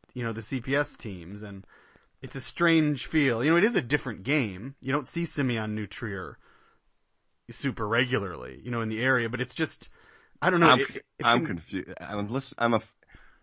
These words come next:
Speaker 2: I don't know if our listeners are confused, 'cause I'm confused. What exactly are you saying?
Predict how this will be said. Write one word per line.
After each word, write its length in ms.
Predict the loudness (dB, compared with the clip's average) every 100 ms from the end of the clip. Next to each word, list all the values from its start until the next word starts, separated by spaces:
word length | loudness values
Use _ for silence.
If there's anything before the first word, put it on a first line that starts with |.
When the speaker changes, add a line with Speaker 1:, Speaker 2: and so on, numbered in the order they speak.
| _ _ _ -8
Speaker 2:
I 60 | -2
don't 100 | 2
know 40 |
if 120 | 4 2
our 100 | 2
listeners 420 | 0 0 0 0
are 60 | -2
confused, 480 | -4 -2 -2 -2 -2
'cause 180 | -4 4
I'm 300 | 6 6 0 _ -8
confused. 560 | -4 -4 -2 -4 -4 -10 _ _ -10
What 440 | 4 6 6 4 _ _ _ -6
exactly 840 | -4 -2 0 4 4 2 0 0
are 100 | 0
you 120 | -2
saying? 360 | -2 -2 -2 -4